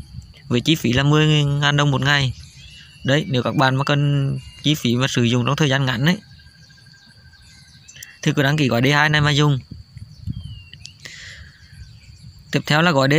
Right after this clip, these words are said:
T ba mươi. Gói D T ba mươi thì dùng trong vòng một tuần, mỗi ngày có một gi các bạn ạ. Gói D T hai mươi thì các bạn sẽ có một gi và sử dụng trong vòng bảy ngày. Tiếp theo là những gói cước có ưu đãi rất lớn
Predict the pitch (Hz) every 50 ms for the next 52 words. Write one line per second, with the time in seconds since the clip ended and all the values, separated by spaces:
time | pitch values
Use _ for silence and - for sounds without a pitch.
0 | 170 175 165 170 165 160 170 170 170 175 185 190 180 156 139 - 143 120 120 131
1 | 143 143 156 156 156 156 160 156 151 160 160 165 165 156 151 160 151 147 151 160
2 | 160 160 160 151 135 127 - - 147 147 147 139 127 - - - - - - -
3 | 127 120 117 131 143 147 - 127 123 127 131 127 127 143 147 131 123 117 117 117
4 | 117 113 - - - - _ - - - - _ _ - - _ - - - -
5 | - - - - - - - - 131 131 147 160 - 160 165 156 160 165 160 151
6 | 151 165 170 170 165 165 143 131 131 127 127 127 127 120 120 123 - - 110 123
7 | 131 131 135 - - 135 135 151 165 160 151 156 - - 127 123 120 127 127 135
8 | 143 143 147 147 139 135 123 113 117 139 147 151 147 131 113 - - - - -
9 | - - _ - - - - - - _ _ - - - - - - - - -
10 | - - - - - - - - 131 - - 143 160 170 170 156 143 123 120 123
11 | 127 - 131 123 120 - 113 120 147 160 147 131 120 113 175 - - 147 131 135
12 | 135 -